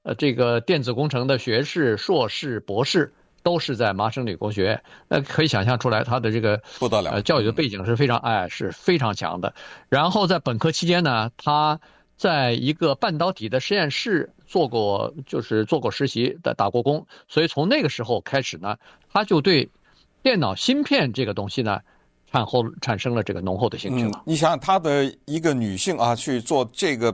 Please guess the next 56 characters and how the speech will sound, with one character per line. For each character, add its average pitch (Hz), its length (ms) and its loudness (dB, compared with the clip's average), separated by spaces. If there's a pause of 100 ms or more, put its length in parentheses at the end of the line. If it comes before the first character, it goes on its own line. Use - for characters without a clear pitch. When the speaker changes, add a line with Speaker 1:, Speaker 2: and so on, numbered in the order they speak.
Speaker 2:
传 185 340 0
统 185 240 -2
上 143 260 0
说 156 380 -2
认 156 160 -2
为 147 120 0
是 160 140 -4
男 135 380 0
性 165 260 0
的 113 200 4
研 131 280 0
究 147 140 0
的 135 140 2
领 101 180 -4
域， 110 200 -2 (200)
而 165 140 2
且 151 140 -4
大 170 280 0
放 131 220 -2
光 139 180 0
彩 85 220 -6
啊。 82 180 -6
他 170 100 0
在 175 120 0
二 190 180 4
零 165 200 -6
二 180 140 2
一 170 160 -2
年 143 180 0
的 123 100 -4
时 117 100 -4
候 110 340 2
创 156 280 0
造 151 160 2
了 120 80 -4
一 139 80 -4
个 160 80 -4
记 160 180 -4
录， 147 240 -2 (460)
那 220 140 2
一 180 100 4
年 135 200 2
呢， 139 240 2
他 180 120 -2
获 185 200 0
得 147 160 0
了 160 140 -2
一 165 80 -8
个 190 100 -2
奖， 92 480 -4 (220)
这 233 80 4
个 170 80 2
奖 110 240 0
叫 127 160 4
做 117 240 0
Robert 170 460 0